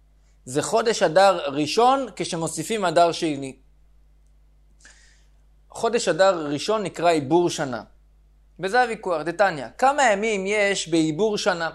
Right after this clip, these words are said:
כשאני עושה אדר א' ואדר ב', כמה ימים יש באדר ראשון? לפי התנא הראשון בברייתא, שלושים יום.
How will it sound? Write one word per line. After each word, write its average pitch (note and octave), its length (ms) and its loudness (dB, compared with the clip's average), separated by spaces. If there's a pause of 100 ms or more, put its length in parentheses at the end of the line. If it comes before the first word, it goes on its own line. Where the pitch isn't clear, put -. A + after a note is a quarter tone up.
(160)
כשאני D3+ 220 -8
עושה G#3 440 2
אדר G#3 300 4
א' A#3 220 2 (120)
ואדר F#3 420 4
ב', E3 120 0 (520)
כמה C4 320 2
ימים A#3 360 -2
יש G#3 220 -2
באדר E3+ 340 2
ראשון? C#3+ 360 -8 (840)
לפי A#3+ 240 2
התנא B3 300 4
הראשון G#3+ 380 0
בברייתא, G#3 600 2 (540)
שלושים B3 680 -4 (120)
יום. D#3+ 380 2